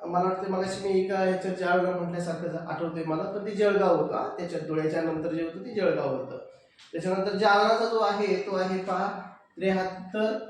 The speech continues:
आणि बासष्ट. नेक्स्ट बीड जिल्हा, बीड जिल्ह्यासाठी आहे सदुसष्ट ग्रामीणसाठी आणि शहरीसाठी त्र्याहत्तर. त्याच्यानंतर परभणी चौसष्ट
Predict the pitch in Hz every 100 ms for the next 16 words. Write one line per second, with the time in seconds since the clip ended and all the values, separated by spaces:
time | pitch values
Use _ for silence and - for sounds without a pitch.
0 | - - _ - _ - 156 185 - -
1 | - - - 151 156 165 165 160 - 156
2 | 131 - - _ _ _ _ _ 440 _
3 | _ _ _ _ _ _ 151 185 240 196
4 | - - _ - 160 247 233 202 151 139
5 | - - 156 185 202 202 202 202 202 202
6 | 208 196 196 214 - 196 196 - - -
7 | - - - - - - _ _ 151 170
8 | 175 196 196 160 151 139 - 147 156 160
9 | 165 165 180 - 107 - 165 143 - -
10 | - - - _ _ - _ - _ _
11 | _ - 156 175 - 180 180 180 190 196
12 | 202 208 208 214 214 - - - - 190
13 | 190 190 220 208 - -